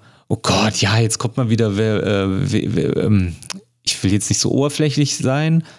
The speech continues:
aber Natalie Portman würde ich gut finden, auch wenn die mal vorbei, ey, ich, oh,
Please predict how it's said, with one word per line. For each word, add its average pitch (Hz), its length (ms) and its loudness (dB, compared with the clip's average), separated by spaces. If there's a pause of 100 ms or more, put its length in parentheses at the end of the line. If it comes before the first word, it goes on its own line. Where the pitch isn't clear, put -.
(380)
aber 101 220 0
Natalie 113 400 2
Portman 147 760 2
würde 127 320 2
ich - 380 -4 (220)
gut 180 200 4
finden, - 460 0
auch 123 220 0
wenn 131 100 2
die 127 80 4
mal 127 200 2
vorbei, 127 220 -2 (220)
ey, 190 320 4
ich, 190 260 0
oh, 175 260 2